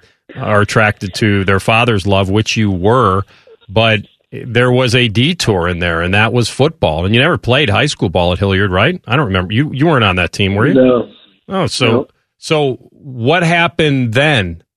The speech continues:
Speaker 1: I mean, I know you're growing up in Buckeye Nation, and you're, you presumably feel like you're a great athlete, but what'd you do? Call up Jim Tressel and say, "Hey, I, I, I wanna play ball." I mean, did they, they must have been like, "Well, where's your high school tape?"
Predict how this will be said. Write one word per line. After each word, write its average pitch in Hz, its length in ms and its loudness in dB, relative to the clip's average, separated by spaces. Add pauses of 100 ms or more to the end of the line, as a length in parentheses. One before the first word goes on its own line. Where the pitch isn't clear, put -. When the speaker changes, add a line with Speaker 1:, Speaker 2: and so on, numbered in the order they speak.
Speaker 1:
I 110 140 -2
mean, 120 120 2
I 123 100 2
know 143 100 2
you're 135 160 0
growing 131 320 2
up 131 180 -2
in 107 120 0
Buckeye 120 360 0
Nation, 117 580 0 (320)
and 104 160 0
you're, 98 360 0 (180)
you 107 180 -2 (100)
presumably 113 580 2
feel 117 280 -2
like 110 180 0
you're 101 140 -2
a 92 40 -4
great 113 260 2
athlete, 104 580 0
but 90 180 -6 (480)
what'd 131 220 0
you 151 80 2
do? 156 240 0 (180)
Call 135 260 0
up 120 100 -2
Jim 135 220 0
Tressel 143 420 0
and 139 120 -2
say, 127 240 2
"Hey, 135 320 0 (180)
I, 104 80 -14
I, 110 340 -6
I 113 120 -2
wanna 117 140 2
play 123 200 0
ball." 101 460 0
I 104 60 -10
mean, 101 180 0
did 101 120 0
they, 98 220 2 (340)
they 113 80 0
must 135 200 0
have 123 80 0
been 120 160 2
like, 107 220 2 (640)
"Well, 113 140 0
where's 127 220 0
your 123 120 2
high 139 120 2
school 110 240 -6
tape?" 90 380 -6